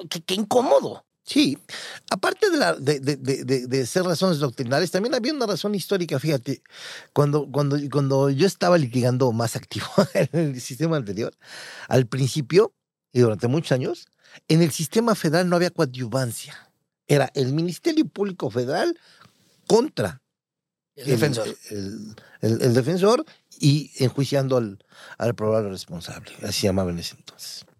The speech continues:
Speaker 2: No participaba. Yo me acuerdo, grandes abogados, amigos míos, yo llegaba como defensor y decía, "¿Y tú qué haces aquí?". "Yo soy coadyuvante, papito, a la barandilla, por favor".
Speaker 1: Claro.
Speaker 2: Y quien me está oyendo sabe quién, sabe a quién me estoy refiriendo, una vaca sagrada.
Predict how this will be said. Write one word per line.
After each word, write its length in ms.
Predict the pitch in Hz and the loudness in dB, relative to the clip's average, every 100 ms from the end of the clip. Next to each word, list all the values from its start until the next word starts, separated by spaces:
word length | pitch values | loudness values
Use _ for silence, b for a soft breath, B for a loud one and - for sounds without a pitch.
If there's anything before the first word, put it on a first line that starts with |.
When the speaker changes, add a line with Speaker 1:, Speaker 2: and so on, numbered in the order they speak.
| _ | _
Speaker 2:
No 80 | 139 | -2
participaba. 400 | 175 - - 139 - - _ 117 | -2 -2 -8 -14 -16 -20 _ -6
Yo 140 | 151 | -2
me 60 | 156 | 0
acuerdo, 360 | 135 156 135 B B B | 4 4 4 B B B
grandes 400 | - 143 165 185 | 2 4 4 4
abogados, 440 | 147 123 127 156 135 | 4 4 6 4 4
amigos 360 | 127 151 147 127 | 4 4 4 4
míos, 360 | 143 156 143 B B B | 4 4 2 B B B
yo 80 | - | 2
llegaba 300 | 151 147 151 | 4 4 2
como 180 | 139 120 | 2 -2
defensor 340 | 110 110 117 | -2 -2 0
y 40 | 139 | 0
decía, 140 | 165 | -2
"¿Y 40 | 143 | -4
tú 100 | 151 | -4
qué 120 | 190 | -4
haces 120 | 165 | -4
aquí?". 180 | 143 147 | -6 0
"Yo 120 | 185 | 0
soy 220 | 196 220 202 | 2 0 0
coadyuvante, 400 | 170 156 180 - | 0 2 2 0
papito, 600 | 160 175 160 180 160 160 b b _ | -8 -8 -2 0 0 -4 b b _
a 80 | 151 | -2
la 80 | 156 | 0
barandilla, 560 | 170 175 190 208 185 147 | 0 0 0 0 0 0
por 120 | - | 0
favor". 120 | 139 | -2
Speaker 1:
Claro. 240 | 156 170 - B B | 0 0 -2 B B
Speaker 2:
Y 140 | 143 156 | 0 0
quien 320 | - 170 156 | 4 4 6
me 60 | 160 | 6
está 160 | 196 | 4
oyendo 360 | 180 190 180 160 | 4 6 6 6
sabe 300 | 160 160 151 | 6 6 4
quién, 420 | 139 156 147 143 | 4 4 2 2
sabe 320 | 156 151 156 | 2 4 6
a 80 | 143 | 4
quién 200 | 135 143 | 0 -2
me 60 | 135 | -2
estoy 200 | 139 123 | -2 -2
refiriendo, 320 | 117 127 127 | 0 0 2
una 160 | 127 117 | 4 2
vaca 240 | 113 - - | 0 -2 -4
sagrada. 360 | 95 85 90 | -4 -6 -14